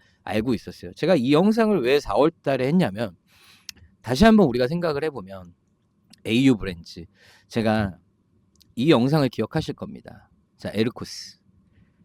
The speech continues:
에르코스가 엄청난 품절주였어요. 굉장한 품절주 성향이었고, 일 차, 이 차 슈팅을 예상할 때 이때 삼백오십 프로의 수익을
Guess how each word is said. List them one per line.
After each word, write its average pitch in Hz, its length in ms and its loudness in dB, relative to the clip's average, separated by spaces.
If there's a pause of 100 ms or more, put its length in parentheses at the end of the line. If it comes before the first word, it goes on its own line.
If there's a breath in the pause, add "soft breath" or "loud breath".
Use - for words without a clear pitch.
(160)
에르코스가 196 1300 2
엄청난 247 640 4
품절주였어요. 214 800 -4
굉장한 160 460 2
품절주 208 640 2
성향이었고, 170 760 2 (640 soft breath)
일 208 260 -2
차, 214 440 2 (720)
이 127 240 -8
차 202 160 2
슈팅을 185 440 2
예상할 135 360 2
때 127 100 -4
이때 160 380 -4
삼백오십 196 460 6
프로의 120 300 6
수익을 151 460 6